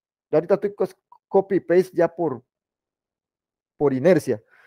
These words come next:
Eh, porque en el nombre hay que estar dándole el nombre completo, pero en el caso del container I D yo le puedo dar los primeros tres, cuatro dígitos y no se parece a ningún otro el dígito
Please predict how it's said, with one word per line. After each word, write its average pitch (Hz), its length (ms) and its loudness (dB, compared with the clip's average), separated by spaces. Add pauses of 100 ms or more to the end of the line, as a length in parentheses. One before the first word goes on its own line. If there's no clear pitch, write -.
(1800)
Eh, 156 800 2
porque 160 580 -2
en 156 280 -10
el 143 540 -8
nombre 208 380 4
hay 170 140 0
que - 120 -8
estar 190 260 -2
dándole 180 280 -2
el 139 80 -10
nombre 160 240 -8
completo, 160 400 -6
pero 127 200 -12
en 120 60 -10
el 120 100 -16
caso 156 420 -4
del 180 440 -4
container 180 580 -6
I 175 80 -2
D 170 120 -10
yo 170 120 -2
le 147 100 -2
puedo 156 240 -2
dar 151 100 0
los 160 140 -6
primeros 143 360 -10 (580)
tres, 160 320 0
cuatro 147 340 0
dígitos 151 500 -8
y 127 80 -10
no 127 160 -6
se 160 100 -6
parece 165 320 -2
a 127 40 -8
ningún 131 340 -10
otro 170 240 -4
el 170 60 -6
dígito 180 340 -8